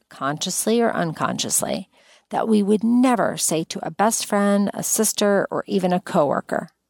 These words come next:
Why do we say these things to ourselves, sometimes over and over again? It's time to change the script. The self-talk cycle.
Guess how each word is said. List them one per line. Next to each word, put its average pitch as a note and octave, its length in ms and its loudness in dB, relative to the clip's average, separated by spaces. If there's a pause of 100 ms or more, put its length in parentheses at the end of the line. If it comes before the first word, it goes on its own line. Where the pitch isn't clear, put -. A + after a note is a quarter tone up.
(680)
Why A#3+ 340 2
do G4 120 4
we F#4+ 160 4
say F3+ 360 2
these F3 300 -2
things D#3 340 0
to F3 140 -4
ourselves, - 720 -2 (280)
sometimes F3+ 600 0 (100)
over F3 320 2
and B3+ 160 0
over D#3 320 -2
again? A3 460 2 (960)
It's - 220 -4
time F3+ 440 0
to F3 140 -6
change E3 480 -4
the F3 180 -2
script. - 520 -4 (1200)
The G#3 120 2
self-talk - 640 -2
cycle. - 520 -4